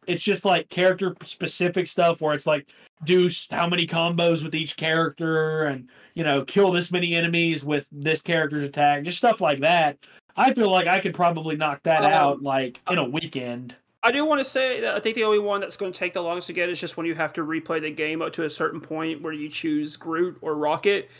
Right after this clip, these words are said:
Speaker 1: Yeah, but
Speaker 2: because
Speaker 1: that
Speaker 2: the
Speaker 1: didn't even
Speaker 2: outfits are a
Speaker 1: take
Speaker 2: lot
Speaker 1: that long,
Speaker 2: different.
Speaker 1: though. I don't
Speaker 2: Yeah.
Speaker 1: remember, I don't remember that taking that long, though.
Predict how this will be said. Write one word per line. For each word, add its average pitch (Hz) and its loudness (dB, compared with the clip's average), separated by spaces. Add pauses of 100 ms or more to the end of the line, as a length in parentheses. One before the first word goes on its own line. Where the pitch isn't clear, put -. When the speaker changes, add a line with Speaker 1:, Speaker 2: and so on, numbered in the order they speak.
(400)
Speaker 1:
Yeah, 208 6
but 214 8
Speaker 2:
because 190 2
Speaker 1:
that 269 4
Speaker 2:
the - 6
Speaker 1:
didn't 214 2
even 180 2
Speaker 2:
outfits - -6
are 165 2
a 160 2
Speaker 1:
take 160 0
Speaker 2:
lot 156 2
Speaker 1:
that 143 0
long, 165 2
Speaker 2:
different. 170 -2
Speaker 1:
though. 143 0 (180)
I 190 4
don't 349 6
Speaker 2:
Yeah. 233 4
Speaker 1:
remember, 202 -4
I 233 4
don't 359 6
remember 214 4
that 190 4
taking 170 0
that 135 -2
long, 139 0
though. 110 -8